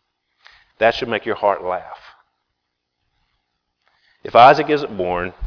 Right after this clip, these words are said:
then our redemption doesn't progress. So the short answer,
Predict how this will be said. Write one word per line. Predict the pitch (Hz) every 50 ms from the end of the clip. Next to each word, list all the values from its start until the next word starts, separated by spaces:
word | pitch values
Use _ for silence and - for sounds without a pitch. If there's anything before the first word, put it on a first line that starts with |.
| - -
then | 104 98
our | 98 95 92
redemption | 92 90 107 107 104 - - 104
doesn't | 92 90 90 87 - -
progress. | - 92 82 85 82 - 82 - - - - - - -
So | - - 92
the | 87 -
short | - - 117 110
answer, | 104 101 92 - - - -